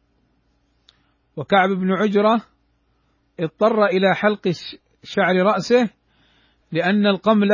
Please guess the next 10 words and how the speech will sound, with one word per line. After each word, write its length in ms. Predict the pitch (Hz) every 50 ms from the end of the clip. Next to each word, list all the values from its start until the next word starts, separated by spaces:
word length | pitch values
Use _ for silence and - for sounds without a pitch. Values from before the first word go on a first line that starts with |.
| 214 233 233 220 -
قد 200 | 185 185 175 180
آذاه، 520 | 175 185 185 180 165 202 190 151 120 98 - _ _ _ _ _ _ _ _ _ _ _ _ _ _
حتى 640 | _ - - 139 - - 185 190 190 190 185 170 - - -
جاء 400 | 143 135 180 208 208 202 190 175
في 180 | - 185 170
بعض 260 | 165 190 185 170 180 175 170 156 147 131 - _ _ _ _ _ _ _ _ _ _ _ _ _
الروايات 680 | 151 139 143 151 156 156 160 160 165 190 208 208 180 -
أنه 400 | - 175 180 180 190 185 185 185
يتساقط، 680 | 180 180 185 175 - - 233 208 - - 139 123 - _ - _ _ _ _ _ _ _ _ _ _ _ _ _ _ _ _ _ _ _ _ _ _ _ _ _ _ _ _ _ _ _ _ _ _ _ _ _
فحينها 920 | _ - 165 - - 220 220 220 233 233 226 226 226 233 226 233 247